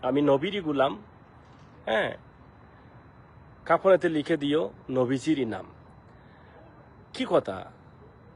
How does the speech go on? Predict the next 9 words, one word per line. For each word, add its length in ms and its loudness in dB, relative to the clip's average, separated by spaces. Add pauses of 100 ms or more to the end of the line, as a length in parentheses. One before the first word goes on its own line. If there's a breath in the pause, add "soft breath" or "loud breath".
(240)
জান্নাত 380 4
চাচ্ছেন 380 2
না, 260 -6 (1200)
জাহান্নামের 540 6
ভয় 200 8
নাই, 160 2
জাহান্নামে 400 4
যেতে 200 -6
চাচ্ছেন, 500 -8